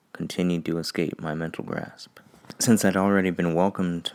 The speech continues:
by some of the inanimate objects that were left behind, I began to rearrange them in order to help me to try and make sense of the world. I rested my jacket on the kitchen table in an effort to ease its longing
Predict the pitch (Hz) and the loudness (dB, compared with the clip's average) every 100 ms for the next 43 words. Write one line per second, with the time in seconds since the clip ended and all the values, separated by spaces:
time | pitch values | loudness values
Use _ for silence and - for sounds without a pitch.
0 | 98 87 85 - - 110 127 85 - 82 | -8 -4 -2 -2 2 4 4 2 -2 -6
1 | 87 85 85 87 85 78 80 - 67 76 | -4 -4 -4 -6 -4 -4 -4 -2 0 2
2 | 76 - - 85 73 85 85 82 85 90 | 0 -2 -4 -4 -2 -2 -4 -4 -2 0
3 | 92 90 85 85 85 85 101 104 - 73 | 0 0 0 2 2 2 2 0 -2 -4
4 | 80 80 92 92 92 85 82 104 104 104 | -2 -2 -2 -2 -2 -2 -2 -2 -2 0
5 | 87 85 85 - _ _ _ - - - | 0 0 -4 -8 _ _ _ -16 -6 0
6 | 85 87 85 85 85 80 - 78 78 80 | 2 2 0 0 -2 -2 -4 -4 -2 -4
7 | 80 78 90 - - - _ _ _ _ | -2 0 -2 -4 -8 -20 _ _ _ _
8 | _ _ _ - _ _ _ _ - 78 | _ _ _ -20 _ _ _ _ -2 2
9 | 92 95 101 101 90 85 80 - 82 80 | 2 0 -2 0 2 2 2 0 -4 -4
10 | 76 78 - 71 - 73 73 78 76 69 | -4 -4 -4 -6 -2 -2 -2 -4 -4 -2
11 | 87 - - - - 90 90 85 - 85 | -2 -4 -6 -8 -2 0 0 -2 -4 -2
12 | 82 82 82 92 | 0 0 -4 -6